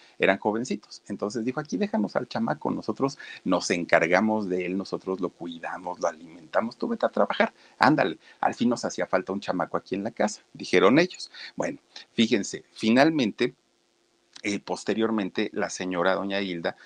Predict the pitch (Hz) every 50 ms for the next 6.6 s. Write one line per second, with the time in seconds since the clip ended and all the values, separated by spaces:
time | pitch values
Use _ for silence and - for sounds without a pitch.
0 | - - _ - 180 220 - 277 - - - - - - 104 92 95 - 95 98
1 | - - - 107 104 92 - - 98 98 - - 113 101 92 85 - 95 90 92
2 | - 101 - - 95 87 76 82 87 82 85 - - 95 - - - 156 156 151
3 | 123 92 - - 90 85 - - 73 73 85 101 - - - - - - - -
4 | 87 92 87 80 78 85 101 104 - - 127 123 - 90 78 - - - 139 135
5 | 127 127 127 127 - - 98 95 - _ - 98 - - - 120 117 107 - 107
6 | 110 110 110 104 117 123 123 117 - - 175 190